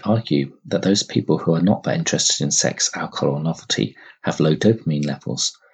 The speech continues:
Perhaps the reward centers in their brain are not screaming for stimulation. This stands the notion of sin on its head.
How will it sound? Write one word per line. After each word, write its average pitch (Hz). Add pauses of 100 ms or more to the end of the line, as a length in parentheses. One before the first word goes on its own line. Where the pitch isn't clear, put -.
(180)
Perhaps -
the 123
reward 90
centers -
in 80
their 71
brain 80
are 80
not 95
screaming 78
for -
stimulation. - (760)
This 98
stands -
the 80
notion 78
of 69
sin 73
on -
its -
head. 71